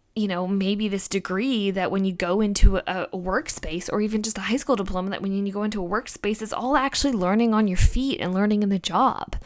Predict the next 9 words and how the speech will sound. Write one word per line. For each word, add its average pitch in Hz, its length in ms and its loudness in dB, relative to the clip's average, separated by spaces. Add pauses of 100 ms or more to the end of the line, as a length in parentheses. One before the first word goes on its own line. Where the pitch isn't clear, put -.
(560)
And 247 80 -2
so 269 80 0
the 269 120 4
reason 262 340 0
that 277 100 2
I'm 220 120 2
saying 285 400 -2
this 202 420 -2 (340)
is 233 160 4